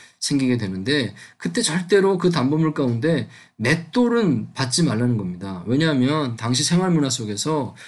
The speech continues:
이 맷돌이 없으면 곡식을 갈지 못하죠. 곡식을 갈지 못하면 그날 음식을 해먹을 수가 없는 것입니다. 이것은 생존과 관계된 것이다 하는 것이죠. 그러므로,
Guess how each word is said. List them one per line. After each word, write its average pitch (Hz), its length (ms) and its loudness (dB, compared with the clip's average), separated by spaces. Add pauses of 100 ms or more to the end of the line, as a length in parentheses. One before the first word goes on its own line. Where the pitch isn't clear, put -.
(180)
이 175 120 2
맷돌이 170 500 4
없으면 113 840 0 (300)
곡식을 202 520 2
갈지 127 280 0
못하죠. - 420 -4
곡식을 190 420 2
갈지 147 220 2
못하면 139 640 2 (300)
그날 185 300 4
음식을 170 500 4
해먹을 170 280 4
수가 123 400 0 (240)
없는 139 280 2
것입니다. 85 420 -6 (800)
이것은 214 540 2
생존과 247 600 4
관계된 135 380 2
것이다 113 280 -2
하는 104 140 -2
것이죠. 92 300 -10
그러므로, 170 720 4